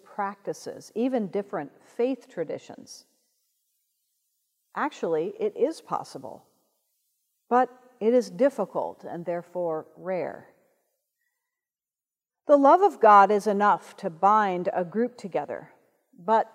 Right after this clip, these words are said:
they must share their faith in love with one another and not in judgment. Each participant in an interfaith group must write his or her own personal vows,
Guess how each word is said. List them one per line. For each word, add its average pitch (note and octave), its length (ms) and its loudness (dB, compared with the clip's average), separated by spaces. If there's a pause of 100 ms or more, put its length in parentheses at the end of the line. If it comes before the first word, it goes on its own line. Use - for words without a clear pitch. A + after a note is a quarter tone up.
(160)
they G#3+ 160 2
must B3 440 0
share C4+ 300 4
their A3 160 2
faith A#3 380 0
in F#3 200 -4
love G#3+ 220 4
with F#3 220 -2
one F3+ 160 0
another E3+ 380 -2
and E3+ 280 -4
not G3+ 240 -4
in F3+ 240 -10
judgment. - 600 -8 (1160)
Each A#3+ 300 0
participant A#3+ 760 0
in G3+ 100 -6
an G3 140 -8
interfaith A#3 800 -2
group G3 360 0 (460)
must G3 300 -2
write A#3 320 4
his G#3+ 280 -2
or G#3+ 120 0
her G#3 280 -2
own G#3+ 320 -2
personal G#3 640 -8
vows, D#3 640 -8